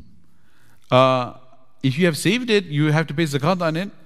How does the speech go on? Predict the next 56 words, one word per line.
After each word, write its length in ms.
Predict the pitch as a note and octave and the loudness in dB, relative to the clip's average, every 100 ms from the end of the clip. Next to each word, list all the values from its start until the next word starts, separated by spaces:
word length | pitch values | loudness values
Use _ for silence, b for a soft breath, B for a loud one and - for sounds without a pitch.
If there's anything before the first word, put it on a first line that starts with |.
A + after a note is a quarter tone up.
| b b b - | b b b 2
Unless 340 | C#3+ F3+ F3+ | 4 4 0
you, 260 | F3 F3+ - | -2 -2 -4
uh, 140 | - C3 | -8 -8
if 160 | D#3+ D3+ | -6 -2
you 120 | F3+ | 0
are 60 | D#3 | 0
going 480 | A2 C#3 D#3+ A#3+ G#3 | -2 -2 0 -2 -6
to 80 | |
pay, 240 | F#3+ G3+ G3 | -6 -6 -6
just 200 | F3+ - | -8 -4
pay 140 | C#4 | -4
it. 140 | F#3+ - - | -4 -12 -18
As 80 | C3 | -12
soon 140 | G3 G#3+ | -8 -6
as 80 | |
you 40 | F3 | -4
pay 140 | F#3+ | -2
it 100 | G3+ | -2
off, 180 | G#3 F#3+ | -2 -4
then 100 | F3+ | -6
it's 120 | D3+ | -6
not 160 | E3+ F#3 | -4 -4
in 60 | |
your 100 | F3 | -6
savings 320 | D3+ G#3 G3 E3+ | -4 -2 -2 -2
anymore, 300 | E3 D#3+ D#3 | -2 -2 -2
then 140 | D3+ | -4
it's 80 | C#3 | -4
not 120 | D#3 | -6
zakatable. 440 | C3+ E3+ D3+ A2+ A2+ - b b b b b b b - | -4 -8 -8 -14 -16 -20 b b b b b b b 0
Just 160 | C#3 A#2+ | 2 2
do 140 | G3 | 0
pay 240 | F3+ A3 F#3 | 2 2 0
it, 180 | C3+ - - - b b b b b - | -4 -12 -20 -20 b b b b b 2
then 180 | C3+ C#3 | 4 4
it's 160 | C#3 | 2
not 140 | D#3+ D3+ | 0 0
zakatable. 500 | D3+ D#3 C#3+ A#2+ A#2+ - b b b b | 0 -2 -2 -6 -6 -14 b b b b
Abdul 160 | C3+ D#3+ | 0 2
Mateen 240 | E3+ G#3 | 4 2
Muhammad, 380 | F#3+ F3+ F#3+ E3+ | 2 4 4 4
if 120 | D#3+ | 4
I 60 | E3 | 2
gave 180 | F3 F#3 | 2 0
loan 220 | E3+ G3+ | 0 0
to 100 | F3 | -2
someone 340 | F#3 F#3 F#3+ | -2 0 2
and 120 | F3 E3 | 4 4
I'm 140 | E3 | 2
not 160 | F#3+ F#3 | 0 -2
sure 180 | F#3+ | -2
whether 180 | F3 E3+ | 0 0
they 120 | D#3+ | 0
will 120 | D#3 D3+ | 0 0
return 300 | C#3 E3 | 0 -2
it, 140 | C3+ | -2